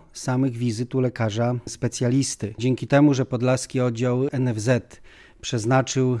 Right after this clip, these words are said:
od początku roku przeszło pięć milionów złotych na badania tomografii komputerowej i rezonansu magnetycznego, skracają się też kolejki na te specjalistyczne badania. Możliwe jest to też dzięki zakontraktowaniu nowych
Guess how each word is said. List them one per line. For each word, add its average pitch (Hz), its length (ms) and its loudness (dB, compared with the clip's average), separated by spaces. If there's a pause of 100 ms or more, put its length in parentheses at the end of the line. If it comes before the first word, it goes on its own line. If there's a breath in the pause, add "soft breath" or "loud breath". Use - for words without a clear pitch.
od 151 200 -4
początku 139 520 0
roku 127 300 2
przeszło 127 360 -8
pięć 151 340 2
milionów 139 640 4 (140)
złotych 123 640 0
na 131 500 2
badania 123 640 2 (260)
tomografii 123 540 -2
komputerowej 120 720 0
i 123 80 2
rezonansu 131 760 0
magnetycznego, 123 1040 0 (400 loud breath)
skracają 139 600 2
się 131 160 -4
też - 380 -4 (140)
kolejki 127 520 0
na 131 240 2
te 131 220 -2
specjalistyczne 120 1080 -4
badania. 117 580 0 (320 loud breath)
Możliwe 127 460 2
jest 127 240 0
to 135 100 -2
też 127 200 -4
dzięki 120 520 -2 (300 loud breath)
zakontraktowaniu 127 1040 0
nowych 123 560 0